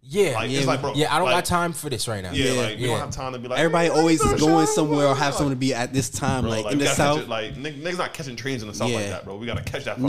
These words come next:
Speaker 3: Niggas
Speaker 2: train,
Speaker 3: dead
Speaker 2: bro.
Speaker 3: go on walks out there and shit
Speaker 1: Mm-hmm.
Speaker 3: and talk to people as they pass by.
Speaker 1: Mm-hmm.
Speaker 3: Niggas not doing that out here 'cause I gotta be s-,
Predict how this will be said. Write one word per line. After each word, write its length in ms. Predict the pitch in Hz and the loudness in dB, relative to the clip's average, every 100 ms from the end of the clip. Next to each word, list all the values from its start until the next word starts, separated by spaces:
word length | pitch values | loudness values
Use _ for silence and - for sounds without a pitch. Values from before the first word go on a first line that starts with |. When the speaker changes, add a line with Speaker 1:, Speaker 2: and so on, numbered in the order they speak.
| 156 | 2
Speaker 3:
Niggas 100 | 151 | 2
Speaker 2:
train, 100 | 156 | 2
Speaker 3:
dead 180 | 156 | 2
Speaker 2:
bro. 80 | 139 151 | 4 4
Speaker 3:
go 60 | 135 | 4
on 200 | 127 117 | 2 2
walks 300 | 131 - - | 0 -2 -8
out 180 | 202 | -6
there 200 | 120 107 | -6 -6
and 100 | 107 | -4
shit 220 | 107 127 117 | 0 0 0
Speaker 1:
Mm-hmm. 80 | |
Speaker 3:
and 80 | 120 | -2
talk 200 | 143 151 | 0 -2
to 80 | - | -2
people 260 | 131 131 123 | -4 -2 0
as 140 | 117 | 0
they 100 | 113 | -4
pass 300 | 107 123 110 | -6 -4 -4
by. 320 | 107 113 101 98 | -2 -2 -2 -4
Speaker 1:
Mm-hmm. 120 | 117 | -4
Speaker 3:
Niggas 240 | 143 139 | -2 -2
not 220 | 127 113 | -2 -4
doing 160 | 104 113 | -4 -4
that 140 | 110 107 | -4 -4
out 60 | |
here 100 | 113 | -6
'cause 140 | - 113 | -4 -4
I 80 | |
gotta 160 | 117 107 | -2 -4
be 100 | 113 | -4
s-, 160 | 120 | -2